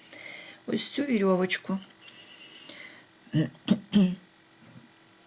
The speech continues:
І далі пані Ніна сама вже справляється з цією роботою. Тобто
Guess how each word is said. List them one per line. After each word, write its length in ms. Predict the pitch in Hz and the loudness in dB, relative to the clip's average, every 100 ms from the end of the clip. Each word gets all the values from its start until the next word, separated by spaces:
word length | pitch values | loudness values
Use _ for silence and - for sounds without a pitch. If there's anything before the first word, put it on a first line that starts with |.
| - - - - - - | -20 -20 -20 -20 -14 -6
І 80 | - | -2
далі 340 | 170 196 247 320 | 2 2 2 2
пані 320 | - 214 196 | 0 0 4
Ніна 320 | 190 220 247 | 4 6 6
сама 420 | 240 254 196 147 | 6 6 4 4
вже 300 | 156 151 160 156 | 6 6 4 0
справляється 800 | - - 165 160 156 220 - - | -2 0 2 2 2 2 4 4
з 60 | |
цією 540 | - - 147 156 185 226 | 6 4 4 4 4 4
роботою. 640 | 220 165 - - 135 127 - - - - - - - - - - - - - - - - - - - 165 170 - - - - - - - - - - - - - | 2 0 -2 -2 -2 -2 -4 -14 -20 -20 -20 -20 -20 -20 -20 -20 -20 -20 -20 -20 -20 -20 -14 -14 -8 -8 -8 -12 -20 -20 -20 -20 -20 -20 -18 -18 -18 -20 -20 -14
Тобто 480 | - 226 - - 175 | 0 0 0 0 0